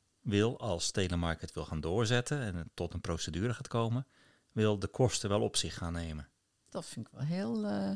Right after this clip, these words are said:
Speaker 1: Dat is,
Speaker 2: fideel.
Speaker 1: is
Speaker 2: Ja.
Speaker 1: netjes, denk ik. Dat is, vind ik ook wel netjes.
Speaker 2: Mhm.
Speaker 1: Zelf denk ik dat ik een voorstander ben van afscheiding. Want ja, Telemark en Westfold zijn twee compleet verschillende gebieden.
Speaker 2: Ja.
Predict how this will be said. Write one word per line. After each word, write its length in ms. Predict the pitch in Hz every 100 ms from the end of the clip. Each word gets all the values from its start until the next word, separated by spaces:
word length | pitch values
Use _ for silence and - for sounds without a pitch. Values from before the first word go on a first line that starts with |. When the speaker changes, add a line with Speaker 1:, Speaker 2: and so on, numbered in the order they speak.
| 196
Speaker 1:
Dat 180 | 151
is, 140 | - 180
Speaker 2:
fideel. 340 | 170 151 160 -
Speaker 1:
is 120 | -
Speaker 2:
Ja. 60 | -
Speaker 1:
netjes, 560 | 165 170 170 165 - -
denk 220 | - -
ik. 200 | 101 -
Dat 120 | 95
is, 100 | 107
vind 180 | - 92
ik 120 | 82
ook 160 | 80 -
wel 120 | 90
netjes. 520 | 90 120 117 120 - -
Speaker 2:
Mhm. 120 | 208 170 160 196 _ - _ _
Speaker 1:
Zelf 380 | - 156 127
denk 260 | 98 127 120
ik 200 | 90 -
dat 140 | 104
ik 100 | 98
een 100 | 95
voorstander 500 | 85 95 95 120 123
ben 240 | 120 123 117
van 240 | 117 117
afscheiding. 580 | 123 - 120 117 120 160 - _
Want 400 | 104 87 87 - 381 _ _ _ _ _ _ _
ja, 360 | - - - - _ _
Telemark 460 | 98 90 90 85 -
en 60 |
Westfold 380 | 90 - 92 -
zijn 220 | - 92
twee 340 | - 101 95 -
compleet 440 | 98 - 135 113
verschillende 600 | - - 127 104 90 82 - _ _ - - _
gebieden. 580 | - 90 87 98 143 -
Speaker 2:
Ja. 140 | -